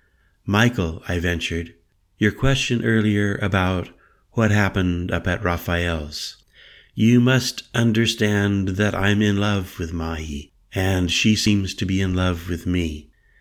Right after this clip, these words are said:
She and I, we have our own bubble, and I don't want to butt heads with any paternal jealousy.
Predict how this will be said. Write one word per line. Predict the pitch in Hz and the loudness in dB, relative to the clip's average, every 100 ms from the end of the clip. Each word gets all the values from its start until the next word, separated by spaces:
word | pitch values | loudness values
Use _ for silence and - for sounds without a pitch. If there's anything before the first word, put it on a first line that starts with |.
| - | -4
She | - - 135 147 | 0 2 2 2
and | 110 | 2
I, | 87 80 80 87 - - | 2 0 -2 -6 -12 -2
we | 127 123 | 2 4
have | 127 120 | 4 4
our | 117 113 | 2 0
own | 117 113 117 113 107 | 0 0 0 -2 -4
bubble, | 98 92 82 80 _ _ - | -4 -2 -4 -6 _ _ -4
and | 104 101 101 92 | 0 2 2 2
I | 98 95 | -2 2
don't | 101 101 98 | 2 2 0
want | 98 98 - | -2 -2 -4
to | 92 82 | -4 -2
butt | 87 98 | -2 0
heads | 95 95 95 87 - - - | 2 2 2 -2 -10 -10 -4
with | 92 | -2
any | 92 92 90 | 0 0 0
paternal | 82 87 - 101 92 87 82 85 - | -2 -6 -4 -2 -2 -2 -4 -10 -6
jealousy. | 95 90 90 - 73 76 | -2 0 -2 -4 -8 -12